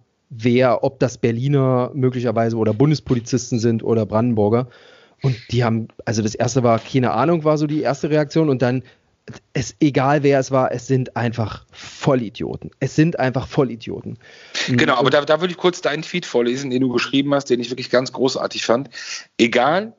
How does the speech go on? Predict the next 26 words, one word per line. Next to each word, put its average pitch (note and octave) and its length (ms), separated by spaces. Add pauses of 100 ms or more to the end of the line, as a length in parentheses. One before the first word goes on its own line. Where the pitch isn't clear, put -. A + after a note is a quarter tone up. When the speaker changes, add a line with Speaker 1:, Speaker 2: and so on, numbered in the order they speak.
Speaker 2:
ob A2 140
Bundeswehr C#3+ 420
oder B2+ 140
Polizei, G#2+ 640 (400)
so C#3+ 160
etwas C3+ 280
darf A#2 240
nicht - 160
passieren, F2 500
weil F#2+ 120
es G#2 100
Vertrauen F#2+ 480
zerstört. - 500 (400)
Die - 240
eigenen E3 380
Reihen A#2 340
sind G#2+ 200
jetzt B2+ 320
noch C#3 140
stärker B2 380
gefordert, A2+ 640
auf - 160
digitale C#3+ 720
und - 280
analoge A#2 460
Aktivitäten A2+ 880